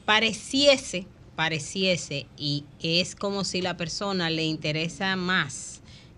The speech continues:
ir acorde a sus valores, y esto tal vez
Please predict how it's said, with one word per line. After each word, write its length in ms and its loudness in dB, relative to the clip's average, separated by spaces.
ir 380 -2
acorde 720 -2
a 100 -6
sus 380 -6
valores, 560 2
y 180 0
esto 340 -2
tal 240 0
vez 400 0